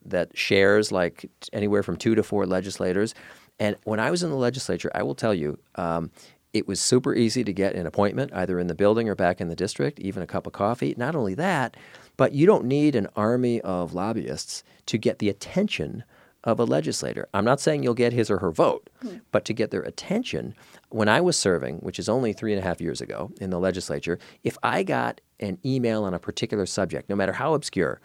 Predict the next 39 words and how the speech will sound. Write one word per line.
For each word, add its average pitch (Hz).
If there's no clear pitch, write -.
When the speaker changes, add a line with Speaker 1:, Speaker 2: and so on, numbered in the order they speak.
Speaker 1:
if -
I 147
got, 143
say, 95
two 147
or 90
three 120
or 90
four 117
or 92
five 80
within 90
a 85
twenty-four, 110
forty-eight 95
hour 82
period, 80
I 127
would 139
notice 113
it. -
I'm 98
not 127
Speaker 2:
Hmm. 185
Speaker 1:
saying 117
I'd 101
be 101
magically 98
persuaded 98
of 95
their 92
point 101
of 87
view, 104
but 90
I 92
would 92
say, 90
"Hmm, 165